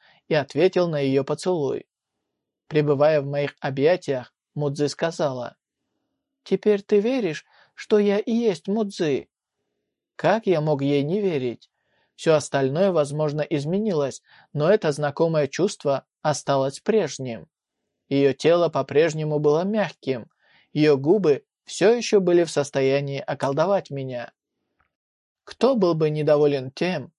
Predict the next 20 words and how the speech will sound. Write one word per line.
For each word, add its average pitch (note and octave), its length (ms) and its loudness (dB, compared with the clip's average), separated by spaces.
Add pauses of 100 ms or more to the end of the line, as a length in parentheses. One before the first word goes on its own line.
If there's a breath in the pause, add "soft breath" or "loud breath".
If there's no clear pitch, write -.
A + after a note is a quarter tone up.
(120)
что - 240 -2
его D3 240 2
жена D3 400 0
стала D3 340 2
красавицей? E3+ 880 -4 (680)
Мои C#3 340 0
чувства D#3 400 0
к - 100 -12
ней C#3 180 -2
стали C3 360 -2
сильнее. D3+ 680 -6 (500)
Я C#3 240 4
крепко C#3+ 520 2
обнял C3+ 400 0
ее C#3 280 -2
новое C3+ 400 -4
обличие, F3+ 760 -4 (280)
после F3+ 300 -4
чего C3+ 300 0
сел. A#2 460 -6